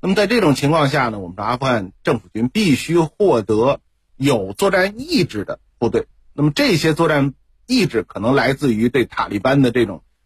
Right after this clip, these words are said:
直接的血仇啊，所以这一次你看到这个塔利班方面，呃，这个阿富汗政府军方面呢，要求跟这个塔利班打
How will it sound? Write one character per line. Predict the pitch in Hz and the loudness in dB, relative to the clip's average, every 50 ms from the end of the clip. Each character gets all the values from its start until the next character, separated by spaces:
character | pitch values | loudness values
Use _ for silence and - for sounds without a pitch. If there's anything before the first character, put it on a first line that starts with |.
| _ - | _ -8
直 | - 135 151 175 | -4 0 0 0
接 | 170 170 180 180 165 | 0 0 0 0 0
的 | 135 117 - - _ _ | 0 -2 -4 -4 _ _
血 | - - - - 127 117 95 - | -16 -14 -8 -2 -2 -2 -2 -2
仇 | - - 98 104 143 - - _ _ _ | -4 -4 -2 -2 -2 -2 -4 _ _ _
啊， | - - - - _ _ _ _ - | -20 -20 -20 -20 _ _ _ _ -6
所 | 127 135 | -2 -2
以 | 135 | 0
这 | 127 - 156 | 0 2 2
一 | 127 123 | 2 2
次 | 120 - - 123 110 | 0 0 -2 -2 -2
你 | 101 95 95 - _ _ | -2 -6 -10 -12 _ _
看 | - 131 113 | -6 -4 -2
到 | 110 104 101 | 0 0 0
这 | 101 110 104 95 | 0 -2 -2 -2
个 | 95 92 - _ _ _ _ _ _ _ _ - | -4 -8 -8 _ _ _ _ _ _ _ _ -10
塔 | 92 87 | -8 -6
利 | 101 104 | -4 0
班 | 127 135 143 139 | 0 2 2 2
方 | 139 135 135 139 | 2 0 2 2
面， | 139 131 117 107 101 92 - | 2 2 0 0 -2 -6 -10
呃， | - 107 110 110 | -8 -6 -6 -4
这 | 107 - 120 | -2 -2 -2
个 | 110 113 107 - | 0 0 -2 -2
阿 | 104 131 143 | -2 -2 0
富 | 147 | 0
汗 | 143 143 | 0 0
政 | 143 127 107 | 0 0 -2
府 | 101 | -2
军 | 101 127 135 139 | -2 -2 0 0
方 | 139 127 131 | 0 2 2
面 | 131 117 101 | 2 0 0
呢， | 98 90 | -4 -4
要 | 104 131 131 135 139 | 0 0 2 2 0
求 | 135 - - 110 117 123 | 0 0 0 0 0 0
跟 | - 131 123 127 127 | 0 2 2 4 4
这 | 127 123 117 101 | 4 4 2 0
个 | 95 95 85 _ _ _ _ _ _ _ | -2 -6 -14 _ _ _ _ _ _ _
塔 | - - - | -12 -10 -8
利 | 104 101 | -4 -2
班 | 127 131 135 | 0 0 0
打 | 139 - | 0 -2